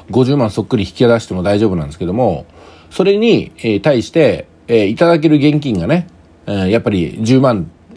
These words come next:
三ヶ月後ってことになっちゃうと、一定期間、結構お金が苦しいことになっちゃいますんでね。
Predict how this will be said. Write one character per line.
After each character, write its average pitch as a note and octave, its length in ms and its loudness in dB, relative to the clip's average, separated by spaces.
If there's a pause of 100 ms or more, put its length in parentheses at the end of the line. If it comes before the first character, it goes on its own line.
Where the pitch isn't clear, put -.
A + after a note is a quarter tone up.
三 A#2+ 260 -2
ヶ A#2 100 2
月 A2 140 2
後 A#2+ 100 2
っ - 60 -6
て - 80 -6
こ F2+ 60 -2
と E2 80 -6
に D#2 80 -4
な E2+ 60 -4
っ D#2+ 40 -10
ち - 80 -14
ゃ E2+ 40 -4
う D#2+ 40 -8
と、 F#2+ 320 0
一 D#3+ 120 -2
定 A3+ 220 0
期 - 120 -10
間、 A2+ 260 0 (460)
結 G#3+ 240 -2
構 A#2+ 200 2 (440)
お B2 60 -4
金 D#3+ 180 2
が D#3+ 120 0
苦 E3 200 2
し F3 100 -2
い - 40 2
こ A2+ 80 0
と F2 80 -6
に E2+ 60 -2
な F2 80 -2
っ - 20 -12
ち - 100 -8
ゃ - 20 -4
い - 20 -4
ま E2 100 -6
す - 120 -16
ん E2 40 -6
で F#2+ 60 -4
ね。 F#2 220 -4